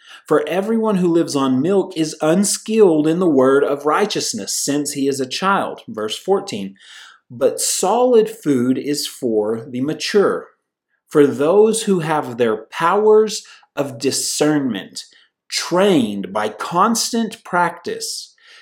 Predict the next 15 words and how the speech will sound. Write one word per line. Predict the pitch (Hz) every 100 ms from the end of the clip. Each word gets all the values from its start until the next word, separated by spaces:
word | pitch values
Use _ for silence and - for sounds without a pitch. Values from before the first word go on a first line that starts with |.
| _
to | -
distinguish | 127 113 - - - 190 165 98 98 - - _ _ _
good | 135 127 98
from | - 131 -
evil." | 123 117 98 80 - _ - - - _ -
<clears throat> | -
You'll | 208 180 151 110
have | 120 - -
to |
excuse | 107 - - 131 123
me. | 123 123 131
We, | 117 113 110
um, | 104 98 95 - _ _ _ _ _ _ _ _ _ _ _ _ _ _ _ _ _ _ _ -
we | 117 127
were, | 120 110 107 92 -